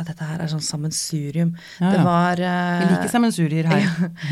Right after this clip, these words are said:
Speaker 1: en sånn sammensetning at jeg ble dårligere og dårligere, eh,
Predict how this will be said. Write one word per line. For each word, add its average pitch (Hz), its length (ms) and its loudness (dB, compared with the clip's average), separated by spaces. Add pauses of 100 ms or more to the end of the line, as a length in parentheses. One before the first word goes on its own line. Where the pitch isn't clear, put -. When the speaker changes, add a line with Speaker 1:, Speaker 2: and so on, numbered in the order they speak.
(460)
Speaker 1:
en 202 100 -2
sånn 196 140 -2
sammensetning 175 640 0
at 175 80 0
jeg 180 140 -2
ble 175 140 0
dårligere 160 320 2
og 156 80 -2
dårligere, 160 520 -2
eh, 156 480 -4